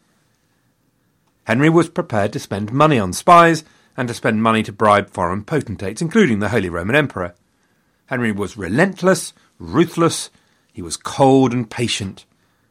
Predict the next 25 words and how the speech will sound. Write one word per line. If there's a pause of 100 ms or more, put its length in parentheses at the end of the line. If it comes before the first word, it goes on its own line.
(160)
He
was
able
to
wait,
able
to
play
the
long
game. (1600)
Contemporaries
recognised
these
qualities. (320)
The
Milanese
ambassador
described
the
way
Henry
had
pursued
Warbeck